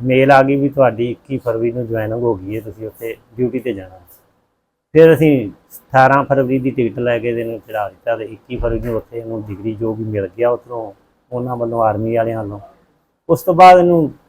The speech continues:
ਇੱਕ ਮਾਰਚ ਤੋਂ ਟ੍ਰੇਨਿੰਗ ਕਰਨ ਜਾਣਾ ਪਿਆ। ਦੋ ਮਹੀਨੇ ਦੀ ਟ੍ਰੇਨਿੰਗ ਹੋਈ, ਬਹੁਤ ਹਾਰਡ ਟ੍ਰੇਨਿੰਗ ਹੋਈ ਦੋ ਮਹੀਨੇ। ਚਲੋ ਬਹੁਤ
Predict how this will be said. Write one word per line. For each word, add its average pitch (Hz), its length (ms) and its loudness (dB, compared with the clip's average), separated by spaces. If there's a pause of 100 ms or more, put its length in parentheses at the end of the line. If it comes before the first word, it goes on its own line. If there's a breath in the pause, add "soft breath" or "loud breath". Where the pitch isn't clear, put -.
(180)
ਇੱਕ 151 200 -4
ਮਾਰਚ 151 320 2
ਤੋਂ 139 420 -2
ਟ੍ਰੇਨਿੰਗ 135 600 -2
ਕਰਨ 143 260 2
ਜਾਣਾ 127 200 0
ਪਿਆ। 113 260 -4 (880)
ਦੋ 147 160 6
ਮਹੀਨੇ 165 220 6
ਦੀ 147 140 4
ਟ੍ਰੇਨਿੰਗ 139 340 2
ਹੋਈ, 139 220 4
ਬਹੁਤ 135 260 6
ਹਾਰਡ 117 240 2
ਟ੍ਰੇਨਿੰਗ 117 340 -6
ਹੋਈ 123 180 0
ਦੋ 107 180 -8
ਮਹੀਨੇ। 110 260 -10
ਚਲੋ 110 220 -16
ਬਹੁਤ 113 280 -6